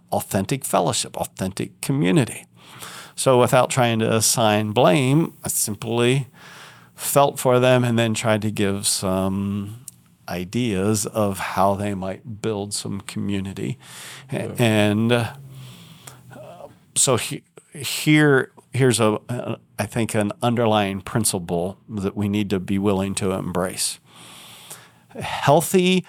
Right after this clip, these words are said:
Speaker 1: physical family is easier because we automatically spend more minutes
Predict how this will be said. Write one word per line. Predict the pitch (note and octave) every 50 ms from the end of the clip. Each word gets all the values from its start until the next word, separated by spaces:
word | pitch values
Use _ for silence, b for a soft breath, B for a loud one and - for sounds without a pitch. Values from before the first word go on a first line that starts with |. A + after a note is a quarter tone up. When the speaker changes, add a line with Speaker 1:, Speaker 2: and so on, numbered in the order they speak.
| B B
Speaker 1:
physical | - - - - D3 C#3+ C3+ B2+ C#3 C3 - - C3+ C3 B2+ A#2+ G#2+
family | - - - - - - - C3+ B2+ C3 B2 A2+ A2 A2+ A#2+ A#2 A#2+ A#2+ B2+ C#3 C3 A#2+ B B B B B B B B _
is | - B2 A#2 G#2+ - - _ -
easier | C#3 D3+ D#3 D#3 D3 C3+ B2 A#2+ A#2+ A2+ A2+ A#2 A#2 G#2+
because | G#2+ A#2 A2 G2+ - - - B2+ B2 B2 A2+ G#2
we | G#2+ A#2 A2+ A#2+ - -
automatically | - A2+ B2 D3+ D#3+ E3+ D#3+ C#3+ C3+ B2 A#2+ A#2 A#2 B2 A2+ - - - A2+ A2
spend | A2 - - - - - - A#2 A2 A2+ A2+ A#2 A2+ A#2 -
more | - G2+ G2+ G2 A2+ B2 B2+ B2 B2 B2+
minutes | B2+ G#2+ G#2 G2 G2+ G#2 G#2+ A2 B2 B2 G2 G2 F#2 - - - - -